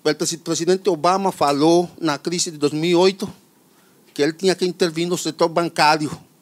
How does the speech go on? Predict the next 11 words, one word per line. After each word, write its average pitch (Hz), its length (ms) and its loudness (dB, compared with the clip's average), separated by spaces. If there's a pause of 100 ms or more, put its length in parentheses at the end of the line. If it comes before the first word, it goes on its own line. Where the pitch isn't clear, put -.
(360)
porque 165 540 0 (140)
não 156 140 0
podia 156 400 -2
ter 160 100 -6
uma 156 140 -4
economia 160 580 -4
simplesmente 151 640 -6
desregulada 151 880 -2
do 147 160 -4
jeito 147 300 -6
que 143 200 -10